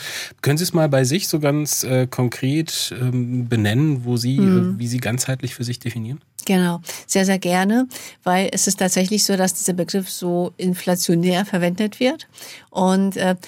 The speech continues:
Speaker 2: also es ist zum Beispiel, es sind Felder wie Akupunktur, Homöopathie, Ayurveda-Medizin, Elektroakupunktur nach Voll, Bioresonanz, Materialtestung, Kinesiologie,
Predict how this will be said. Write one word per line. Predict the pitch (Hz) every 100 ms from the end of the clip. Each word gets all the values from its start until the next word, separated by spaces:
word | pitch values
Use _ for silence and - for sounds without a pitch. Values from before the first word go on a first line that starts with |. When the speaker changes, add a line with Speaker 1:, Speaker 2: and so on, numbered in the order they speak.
| -
Speaker 2:
also | - 175 175
es | 185
ist | 220 -
zum | 214
Beispiel, | 208 202 - 202 202 - - - _
es | 196
sind | 196 190
Felder | - 202 202 190
wie | 180
Akupunktur, | 175 180 196 190 180 - 175 170 165 160 160 -
Homöopathie, | 196 190 180 - 185 - 175 170 170 165 - - - _ _ _
Ayurveda-Medizin, | 196 196 185 185 180 170 165 165 - - 165 165 165 - -
Elektroakupunktur | 175 185 190 - 180 185 185 185 - 185
nach | 180 -
Voll, | - 170 170 170 170
Bioresonanz, | 165 202 202 190 185 170 170 170 175
Materialtestung, | 190 185 190 185 185 185 - 175 - - 180
Kinesiologie, | 180 196 196 190 185 185 175 175 175 180